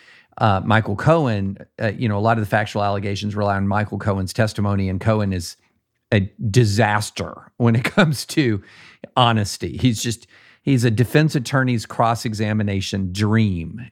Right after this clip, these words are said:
in many ways. But the case does not depend entirely on Michael Cohen.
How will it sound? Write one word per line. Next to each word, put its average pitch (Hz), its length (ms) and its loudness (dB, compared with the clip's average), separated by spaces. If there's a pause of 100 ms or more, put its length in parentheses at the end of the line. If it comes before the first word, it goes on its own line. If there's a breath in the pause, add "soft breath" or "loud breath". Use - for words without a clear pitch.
in 107 180 2
many 101 240 0
ways. 90 520 -4 (480 soft breath)
But 131 440 2
the 131 140 -6
case 156 340 -4
does 127 220 -6
not 131 260 -4
depend 120 420 0
entirely 104 540 0
on 95 160 -2
Michael 92 360 -4
Cohen. 113 540 -2